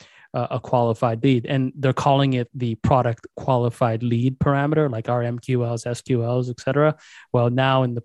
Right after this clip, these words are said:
product-led growth world, it's called P Q L, product-led,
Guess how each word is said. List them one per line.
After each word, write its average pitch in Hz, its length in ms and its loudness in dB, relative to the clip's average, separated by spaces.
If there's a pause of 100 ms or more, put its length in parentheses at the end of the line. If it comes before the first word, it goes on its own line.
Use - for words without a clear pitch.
(100)
product-led 120 920 -4
growth 160 340 4
world, 135 280 4
it's 117 100 -6
called 120 320 -2
P 160 180 2
Q 120 260 -2
L, 107 200 -12
product-led, 120 600 -2